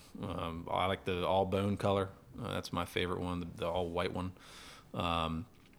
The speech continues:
if I'm trying to sight fish 'em, it's, it's a lot of the similar stuff that you guys would use here, jerk baits, you know?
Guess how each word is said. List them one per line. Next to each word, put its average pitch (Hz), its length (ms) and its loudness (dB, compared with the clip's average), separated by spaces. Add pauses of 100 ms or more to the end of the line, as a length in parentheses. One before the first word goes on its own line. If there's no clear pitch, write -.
(160)
if - 100 0
I'm 101 80 4
trying 110 160 6
to 101 60 4
sight 113 240 6
fish 110 200 6
'em, 110 180 4 (100)
it's, - 320 -2
it's 107 160 0
a 107 60 2
lot 107 240 8
of 101 60 4
the 95 80 0
similar 101 340 2
stuff 98 280 2
that 95 80 2
you 92 100 0
guys 95 180 6
would 90 120 -2
use 90 160 0
here, 87 160 -2
jerk - 300 -2
baits, - 360 -4 (180)
you 90 140 -4
know? 87 200 -2